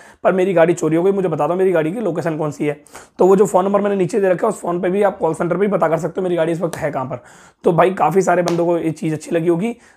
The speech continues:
तो ये चीज़ अच्छी लगी तो भाई, इस वीडियो को like कर दो, channel subscribe कर दो, साथ में next video कौन सी लेके आऊँ अपनी comment करके मुझे बताना। और ये जो जीपीएस ट्रैकर मैंने आपको दिखाया है, ये कैसा लगा मुझे comment करके जरूर बताना। Thank you so much for watching my video।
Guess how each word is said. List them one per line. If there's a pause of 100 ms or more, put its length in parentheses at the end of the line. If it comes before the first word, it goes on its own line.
(140)
तो
ये
चीज़
अच्छी
लगी
तो
भाई,
इस
वीडियो
को
like
कर
दो,
channel
subscribe
कर
दो,
साथ
में
next
video
कौन
सी
लेके
आऊँ (340)
अपनी
comment
करके
मुझे
बताना।
और
ये
जो
जीपीएस
ट्रैकर
मैंने
आपको
दिखाया
है, (340)
ये
कैसा
लगा
मुझे
comment
करके
जरूर
बताना।
Thank
you
so
much
for
watching
my
video।